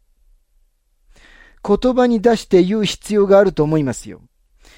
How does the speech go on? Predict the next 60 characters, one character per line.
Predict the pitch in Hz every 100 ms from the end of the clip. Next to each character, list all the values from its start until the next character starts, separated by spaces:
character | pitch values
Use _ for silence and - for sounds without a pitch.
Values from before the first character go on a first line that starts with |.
| _
あ | - 196
な | 220
た | 202
が | 175
最 | 151 196 226
初 | - 240
に | 220
彼 | 240 240
女 | 165 170
を | 160 -
愛 | 202 226
し | -
て | 165
い | 165
る | 156
と | 160 151
い | 170
う | 160
ま | 147
で | 131
は、 | 120 107 - - _ -
彼 | 214 180
女 | 156
は | 185 160
あ | 170
な | 208
た | 214 175
を | 156
愛 | - 233 214
し |
て | - 180
い |
る | 185
と | 170 180
い | 175
う | 156
必 | - - 185
要 | 190
は | 202
な | 196
い | 170
ん |
で | 117
す | -
よ。」 | - - _ _ _ _ _ _ _ _ _ _ _ _ _ _ _ _ _ _ _ _ _ _ _ _ _ _ _ _ _ _ _ _ _ - - - _ _ _ _ _ _ -
女 | 180
性 | 175 220
は | 190
男 | 170 202 240
性 | 247 226
に | 214 180
応 | 196 233
答 | - 262
す | 220 220
る | 214
も | 185
の | 170
で | 156
あ | 156
り、 | 123 104